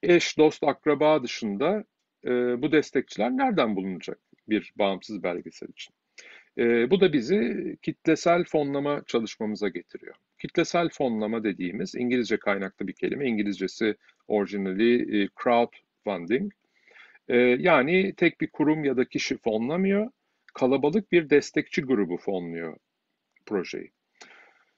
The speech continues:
E, bu yöntemi ben bin dokuz yüz doksan birden beri, e, aslında kullanıyorum. O zaman tam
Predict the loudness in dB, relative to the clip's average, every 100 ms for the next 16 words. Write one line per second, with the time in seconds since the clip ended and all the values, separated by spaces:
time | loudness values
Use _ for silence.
0 | _ _ 4 6 6 4 2 0 0 -2
1 | -2 0 0 0 -2 -4 -4 -2 -2 -2
2 | -4 -6 -4 0 0 0 -2 2 0 0
3 | -2 0 0 2 2 0 -4 0 2 4
4 | 4 4 2 2 -2 -4 -8 -8 -4 -2
5 | 0 0 -2 -6 -12 -10 -6 -4 -4 -8
6 | -16 -14 -8 -8